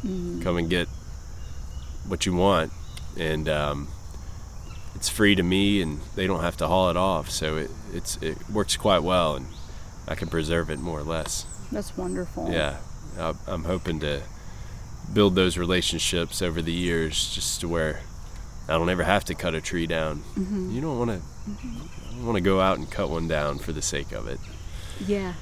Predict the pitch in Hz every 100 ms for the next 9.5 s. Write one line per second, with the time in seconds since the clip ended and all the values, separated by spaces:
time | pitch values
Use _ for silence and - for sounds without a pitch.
0 | - - 76 76 73 82 - 98 - 101
1 | - 90 85 80 80 78 78 78 73 73
2 | 73 76 - - - - - - - -
3 | - - - - 76 73 71 - - -
4 | - - _ _ _ _ _ _ - -
5 | - 101 - 160 151 131 107 110 131 -
6 | 92 87 78 78 - - 95 98 85 80
7 | 82 73 67 69 - - - - - -
8 | - - - 104 85 - - - 95 -
9 | 95 85 76 71 65